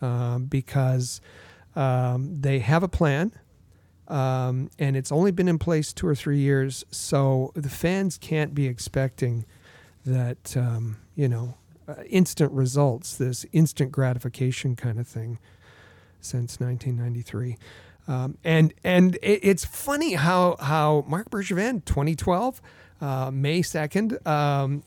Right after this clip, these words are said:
but those first years, those learning years, well, I guess when you hire a, a G M without any experience, uh, there's a learning curve, and now for Jeff Molson, those learning years are completely tossed, and it's, it's,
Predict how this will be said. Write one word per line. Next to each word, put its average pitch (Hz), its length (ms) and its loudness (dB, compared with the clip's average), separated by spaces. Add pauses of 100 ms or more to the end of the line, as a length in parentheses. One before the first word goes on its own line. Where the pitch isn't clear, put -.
but 156 300 -2
those 175 360 0
first - 400 -6
years, 190 280 -2
those 160 220 2
learning 190 420 2
years, 175 400 2
well, 135 260 -4
I 160 80 -4
guess 139 240 -4
when 147 140 4
you 143 100 4
hire 147 340 2
a, 139 180 0 (520)
a 131 220 -2
G 151 280 2
M 151 120 2
without 147 320 2
any 147 420 2 (140)
experience, 160 840 -2
uh, 135 320 0
there's 143 280 2
a 143 80 2
learning 160 420 4
curve, 143 400 2 (100)
and 139 360 -2 (500)
now 175 300 0
for 190 160 -2
Jeff 160 240 -2
Molson, 160 640 0
those 202 440 0
learning 190 440 4
years 147 480 2
are 143 180 0
completely 208 800 0
tossed, 151 580 -2
and 135 160 -2
it's, - 360 -6
it's, - 500 -8